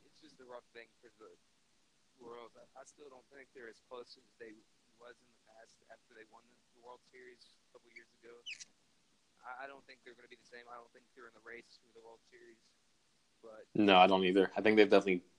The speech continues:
Speaker 2: fallen off since, since then. They're definitely, like, I mean, I don't watch the Royals at all, but, um,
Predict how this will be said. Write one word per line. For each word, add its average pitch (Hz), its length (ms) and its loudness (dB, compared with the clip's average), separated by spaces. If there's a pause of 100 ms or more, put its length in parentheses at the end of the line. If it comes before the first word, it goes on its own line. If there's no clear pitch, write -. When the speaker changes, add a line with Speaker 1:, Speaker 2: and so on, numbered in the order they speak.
(200)
Speaker 2:
fallen 95 300 12
off 92 320 -6
since, - 400 -12 (420)
since - 320 -8
then. 87 260 -6 (600)
They're 101 100 0
definitely, 95 460 2
like, 87 240 0 (1300)
I - 60 -6
mean, 113 160 4
I 104 240 2 (240)
don't 98 160 4
watch 87 240 2
the 92 80 -2
Royals 87 260 -4 (140)
at - 20 -16
all, 82 220 -10 (400)
but, - 160 0
um, 82 260 -4